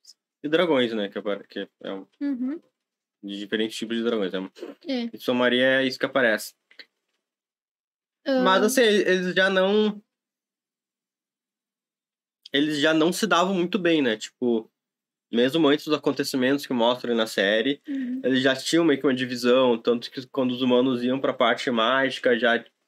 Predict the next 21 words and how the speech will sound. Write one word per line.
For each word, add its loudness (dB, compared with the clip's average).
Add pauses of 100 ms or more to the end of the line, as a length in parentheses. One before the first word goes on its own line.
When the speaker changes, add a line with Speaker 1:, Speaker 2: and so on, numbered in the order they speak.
Speaker 1:
né, 0
já -2
tinha -2
algum -4
tipo -8
de -14
conflito, -6
parte -8
mágica, -6 (240)
mais 0
pros -6
pe-, -8 (160)
no -4
reino -2
ali -2
dos, -16 (840)
dos -16
seres 0
mágicos 0
ali, 2
do, -4